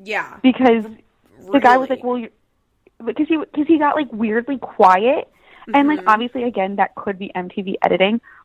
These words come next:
Speaker 2: but it just felt like he was like, "Yeah, I could pass a drug test." And it's like,
Speaker 1: And Mackenzie's
Speaker 2: you
Speaker 1: face,
Speaker 2: can't.
Speaker 1: too. I really don't think it was editing. I really don't think it was editing. Because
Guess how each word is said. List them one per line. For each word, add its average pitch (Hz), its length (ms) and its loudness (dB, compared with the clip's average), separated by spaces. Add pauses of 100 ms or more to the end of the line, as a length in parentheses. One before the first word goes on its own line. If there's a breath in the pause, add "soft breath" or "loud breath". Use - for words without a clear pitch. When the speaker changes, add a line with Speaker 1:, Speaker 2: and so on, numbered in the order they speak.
(100)
Speaker 2:
but 220 100 6
it 226 120 4
just 254 160 2 (120)
felt 196 200 4
like 240 200 0
he 240 160 -8
was 214 180 -6
like, 208 220 -8 (760)
"Yeah, 269 1120 4 (140)
I 226 140 -6
could 349 200 -18
pass 233 280 -8
a 202 80 -10
drug 180 400 -4
test." 196 440 -2 (120)
And 208 100 -8
it's 202 140 -12
like, 214 120 -2
Speaker 1:
And 277 80 -4
Mackenzie's 330 680 -8
Speaker 2:
you - 60 -16
Speaker 1:
face, 277 240 -8
Speaker 2:
can't. 214 140 -2
Speaker 1:
too. 262 180 -6
I 220 140 -4
really 247 480 -8
don't 226 340 -10
think 214 180 -14
it 220 60 -16
was 196 180 -14
editing. 165 680 -12
I 220 80 -4
really 220 580 -8
don't 202 280 -8
think 196 180 -14
it 190 40 -10
was 185 160 -12
editing. 175 520 -10 (320 soft breath)
Because 240 320 -8